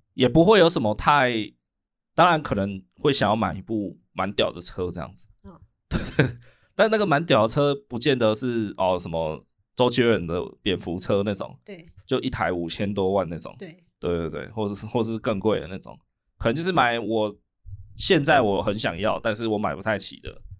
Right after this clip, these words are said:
Speaker 1: 那种好一点，可，但它其实也只有三四百万嘛。
Speaker 2: 对。
Speaker 1: 对啊。
Speaker 2: 可以啦。
Speaker 1: 就买，买个车，就是说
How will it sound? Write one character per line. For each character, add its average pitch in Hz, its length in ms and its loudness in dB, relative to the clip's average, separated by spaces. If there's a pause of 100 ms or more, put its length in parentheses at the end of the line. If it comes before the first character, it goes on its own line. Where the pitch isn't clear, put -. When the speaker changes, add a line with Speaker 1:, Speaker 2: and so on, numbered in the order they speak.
(380)
Speaker 1:
那 107 140 -4
种 90 160 -4
好 82 200 -4
一 110 60 -4
点， - 260 -10
可， 123 160 -2 (140)
但 170 160 2
它 160 100 0
其 139 160 -2
实 123 100 -4
也 113 100 -2
只 101 80 -2
有 107 80 0
三 101 180 -2
四 104 100 -12
百 - 180 -10
万 71 180 -8
嘛。 - 160 -14
Speaker 2:
对。 185 280 -14 (220)
Speaker 1:
对 - 100 -6
啊。 - 140 -10 (100)
Speaker 2:
可 214 160 -10
以 233 140 -10
啦。 165 180 -16 (140)
Speaker 1:
就 139 80 -2
买， 98 240 -2
买 92 180 -8
个 92 120 -8
车， 104 240 -4
就 180 120 -2
是 190 160 2
说 165 320 2